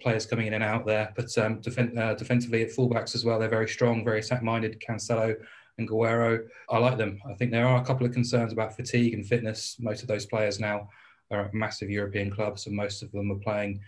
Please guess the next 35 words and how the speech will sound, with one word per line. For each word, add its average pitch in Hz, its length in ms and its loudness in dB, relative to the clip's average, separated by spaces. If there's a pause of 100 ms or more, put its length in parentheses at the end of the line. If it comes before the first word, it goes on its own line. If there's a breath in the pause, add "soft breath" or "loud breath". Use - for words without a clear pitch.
(120)
in 120 80 4
European 117 380 4
finals 110 400 0
as 98 120 -6
well. 107 300 2
So 107 120 -6
is 104 120 -6
there 104 120 -2
enough 104 180 -4
time 101 240 -4
to 101 100 -6
recover 101 400 -4
and 101 80 -2
get 104 160 -2
ready 98 240 0
for 98 240 -4 (420 loud breath)
what 117 140 0
is 110 60 -2
a 110 40 -2
difficult 117 400 0
group, 117 320 0
considering 107 460 -4
they're 101 120 -4
playing 101 300 -4
two 107 200 -4
games 101 500 -4
away, 101 420 -2 (400 loud breath)
um, 101 480 -4
one 107 140 -2
in 101 100 -2
Budapest 101 460 -6
against - 180 -8
Hungary 117 340 4
and 110 80 -2
obviously 101 420 -6